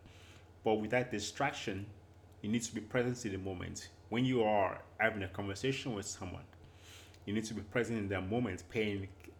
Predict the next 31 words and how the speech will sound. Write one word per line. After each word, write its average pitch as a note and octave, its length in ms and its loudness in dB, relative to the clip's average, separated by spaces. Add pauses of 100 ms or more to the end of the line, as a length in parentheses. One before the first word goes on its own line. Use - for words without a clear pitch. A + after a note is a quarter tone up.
(120)
attention G2 760 -2 (120)
to - 160 -4
what F#2+ 240 -2
that G2 140 -2
person F#2+ 300 -4
is F2+ 100 -8
saying. G#2 460 0 (680)
Although C#3 340 6
it C3 160 4
is A#2+ 100 2
a A#2 60 -2
form B2+ 180 0
of B2 120 -2
distraction, G2 760 -2 (540)
it A2 120 -2
can A2+ 140 0 (120)
also C3+ 440 4
be, G#2+ 280 -6 (100)
it G#2 140 -2
can A#2 120 0
also C#3 220 0
be A#2 160 -4
an G#2 80 0
opportunity G#2+ 640 -4
for A2 280 2
you F2 220 -2 (560)
to G2 120 -4
practice G2+ 720 -2 (220)
just G2 360 -2 (280)
being F2+ 360 -2 (160)
present. - 680 -2